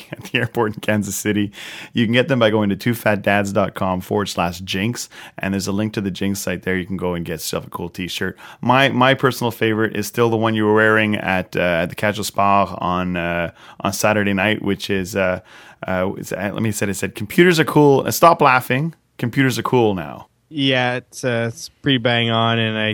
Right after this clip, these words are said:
Speaker 2: typically get a lot of nervous giggles when I see people see that shirt. So they're not sure whether I'm serious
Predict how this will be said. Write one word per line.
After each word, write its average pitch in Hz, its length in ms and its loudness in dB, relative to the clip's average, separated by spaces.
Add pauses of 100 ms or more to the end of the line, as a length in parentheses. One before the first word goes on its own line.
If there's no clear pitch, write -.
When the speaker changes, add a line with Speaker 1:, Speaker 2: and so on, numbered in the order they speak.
(140)
Speaker 2:
typically 113 440 -6
get 104 180 2
a 101 40 2
lot 104 240 4
of 101 80 0
nervous 104 400 2
giggles 95 560 0
when 92 100 -2
I 92 80 0
see - 220 -6 (140)
people 98 260 -4
see 104 160 0
that 92 180 2
shirt. - 380 0
So 104 80 0
they're 101 100 2
not 107 160 2
sure 107 260 2
whether 101 240 4
I'm 92 140 0
serious 117 760 2